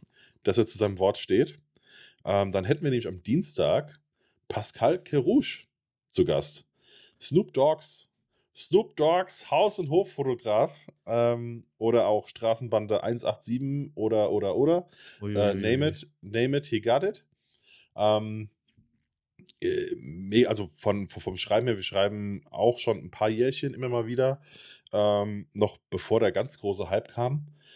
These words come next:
Speaker 1: Ich hab
Speaker 2: Mhm.
Speaker 1: hier die Snapshot-Stories und so, die hab ich da. Also das war genauso zu der Zeit, als er sein erstes Buch rausgebracht hat über die New York-Zeit. Seitdem schreiben wir, deswegen krieg ich wahrscheinlich auch jetzt noch, noch Antworten, äh, weil ich wahrscheinlich in den D Ms halt einmal durch bin, weißt du?
Speaker 2: Äh,
Speaker 1: Also
Speaker 2: ja,
Speaker 1: die,
Speaker 2: ja,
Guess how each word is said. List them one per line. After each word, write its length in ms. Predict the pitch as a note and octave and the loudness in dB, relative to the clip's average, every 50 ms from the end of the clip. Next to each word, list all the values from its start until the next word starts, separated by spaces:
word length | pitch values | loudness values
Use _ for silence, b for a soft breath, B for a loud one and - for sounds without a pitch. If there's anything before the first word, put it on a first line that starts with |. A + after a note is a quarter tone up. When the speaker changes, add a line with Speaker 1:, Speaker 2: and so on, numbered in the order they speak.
| B B B | B B B
Speaker 1:
Ich 120 | - - - | -2 0 0
hab 80 | B2 | 4
Speaker 2:
Mhm. 40 | A#2 | 6
Speaker 1:
hier 100 | B2 A#2+ | 6 6
die 140 | - G3+ F#2 | 6 6 2
Snapshot-Stories 880 | - - - C#3 C#3 - - G#2+ F#2+ - - - F2+ D#2+ D#2+ D#2 D2 - | -2 0 0 0 0 2 2 2 2 2 2 2 2 2 2 2 -2 -4
und 80 | D#2+ | -4
so, 100 | D2 D#2 | -4 -2
die 140 | D2 D2+ D2+ | 0 0 0
hab 160 | D2 D#2 D2+ | -2 -2 -4
ich 80 | D2+ - | -4 0
da. 140 | - D#2+ C#2+ | 2 2 2
Also 120 | C#2+ D#2 | 2 2
das 140 | D#2+ E2 - | -2 0 2
war 180 | - F2+ F2 - | 2 2 2 0
genauso 360 | - F#2+ F#2 G2+ G#2+ G#2+ A2+ | -2 0 2 2 2 2 2
zu 160 | G#2+ - - | 0 0 2
der 120 | - G2+ F#2 | 2 2 4
Zeit, 100 | - G2+ | 4 2
als 100 | F2 F2 | 0 0
er 60 | F2+ | 0
sein 200 | D#2+ F#2 F2+ F#2+ | 0 2 2 2
erstes 380 | A#1+ D#2+ A2 A#2+ B2 - - - | 2 0 0 0 0 -4 -8 -6
Buch 260 | - A2 G#2 F#2 - | -4 -2 -2 0 2
rausgebracht 520 | F2+ D#2 D2 - - - D#2 E2 D#2+ - | 2 2 2 0 -2 -2 0 0 0 0
hat 100 | F2 F2 | 0 -2
über 140 | E2 C#2+ F2 | -2 -4 -4
die 100 | E2+ E2+ | -4 -4
New 100 | E2+ F2 | -2 0
York-Zeit. 600 | E2+ E2+ F2 E2+ - - - - C#2 C2+ C#2+ B B B B B B B B B | 2 4 4 4 2 0 -4 -2 -2 -2 -4 B B B B B B B B B
Seitdem 400 | - - F#2+ F2 - G2 F#2 F2+ | -2 2 2 2 4 4 2 2
schreiben 340 | F2 - - G#2 G#2 A2 A#2 | 0 0 2 2 2 2 2
wir, 80 | A2+ G2+ | 0 -2
deswegen 460 | - G2 - - G2+ G2 G2 F2+ - | -2 -4 -4 -4 -6 -6 -6 -8 -2
krieg 240 | - - A#2 A#2+ - | 2 2 2 2 0
ich 120 | - - | -4 -8
wahrscheinlich 380 | G2 F2 - - A#2+ B2 B2+ A#2 | -8 -8 -6 -4 -4 -4 -4 -4
auch 100 | - - | -2 0
jetzt 280 | A2 A#2+ - - - | 0 0 0 0 -2
noch, 160 | A2+ G2 - - - | -2 -2 -2 -4 -6
noch 220 | G2 G2+ F#2 - | -4 -4 -2 0
Antworten, 680 | - A2+ B2 - - F#2 F2+ F2+ - A2 B2 C#3+ B B B B B B B B B B - | 0 -2 0 2 2 4 4 2 2 -2 -6 -6 B B B B B B B B B B -4
äh, 40 | F#2+ | 0
weil 360 | G2 F#2+ F#2+ F#2+ F#2 F#2+ G2+ | 0 2 2 4 4 4 2
ich 120 | G2+ - - | 2 0 -4
wahrscheinlich 380 | F#2+ F2+ - G#2 G2 G2 G2 | -6 -4 -2 -2 -2 -2 -2
in 120 | G#2+ F#2 F#2+ | -4 -4 -4
den 120 | F#2+ F2+ | -2 0
D 120 | E2+ G2 E2+ | 2 2 2
Ms 180 | G2 G#2+ - | 2 2 0
halt 120 | - G2 - | -2 0 0
einmal 220 | - F#2 F#2+ F#2 | 0 0 0 -2
durch 380 | F2 - G#2+ A2 A2 - - _ | 0 2 2 2 2 2 -2 _
bin, 220 | - F2+ F2 E2+ D#2+ | 0 0 0 2 0
weißt 200 | F2 G#2+ - B2 | 0 0 2 2
du? 20 | |
Speaker 2:
Äh, 120 | C3 C#3 D3 | 0 0 0
Speaker 1:
Also 120 | B2+ A#2+ B2 | 0 0 2
Speaker 2:
ja, 20 | |
Speaker 1:
die, 80 | B2 A#2 | 2 2
Speaker 2:
ja, 180 | A2+ A2+ A2+ | 2 2 2